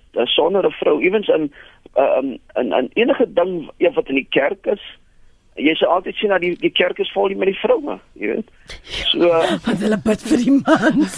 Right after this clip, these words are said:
Speaker 2: <laughs> en laat die geld sal uithou waarmee hulle moet, wat hulle moet spandeer. Ehm, nee, dis eintlik maar net 'n grappie, eh, t-, eh, jammer, Ivan.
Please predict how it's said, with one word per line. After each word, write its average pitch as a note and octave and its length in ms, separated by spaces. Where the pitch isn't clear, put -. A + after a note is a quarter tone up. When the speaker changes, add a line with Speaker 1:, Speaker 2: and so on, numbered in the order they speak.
Speaker 2:
<laughs> - 160
en D4+ 60
laat A#3+ 160
die B3+ 80
geld C4 360
sal - 300
uithou B3 500
waarmee A#3+ 360
hulle F#3+ 180
moet, A#3+ 360
wat B3 180
hulle B3 140
moet A#3 200
spandeer. A3 480
Ehm, E3+ 240
nee, F#3+ 220
dis F#3 160
eintlik F#3 240
maar F3 140
net F3+ 120
'n G3 40
grappie, E3+ 520
eh, E3 240
t-, - 60
eh, D3+ 180
jammer, D#3+ 280
Ivan. D#3+ 280